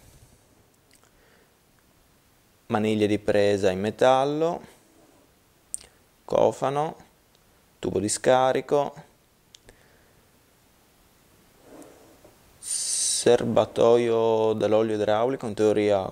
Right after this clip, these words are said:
qua, anche da questa parte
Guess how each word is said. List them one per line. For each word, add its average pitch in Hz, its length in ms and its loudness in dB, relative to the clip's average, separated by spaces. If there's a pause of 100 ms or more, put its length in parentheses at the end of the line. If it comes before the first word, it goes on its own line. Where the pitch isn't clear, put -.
qua, 107 420 0 (4000)
anche 113 180 0
da 107 120 2
questa 107 280 0
parte 107 800 0